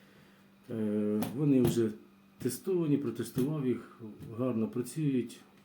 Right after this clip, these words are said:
чітко працюють. Деякі є нюанси по радіаторам, добавити потрібно. А так взагалі нормально працює електронна нагрузка.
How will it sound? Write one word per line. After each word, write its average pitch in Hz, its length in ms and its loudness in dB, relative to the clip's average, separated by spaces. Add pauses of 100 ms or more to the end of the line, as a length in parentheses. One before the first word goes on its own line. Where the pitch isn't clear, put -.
(440)
чітко 123 640 0
працюють. 135 480 0 (280)
Деякі 120 360 2
є 120 180 6
нюанси 131 480 -2
по 117 180 -2
радіаторам, 127 600 -2
добавити 110 640 0
потрібно. 104 440 -6 (680)
А - 80 -10
так 151 240 -4
взагалі 139 520 6
нормально 113 540 2
працює 110 360 -6
електронна 117 420 0
нагрузка. 101 540 -8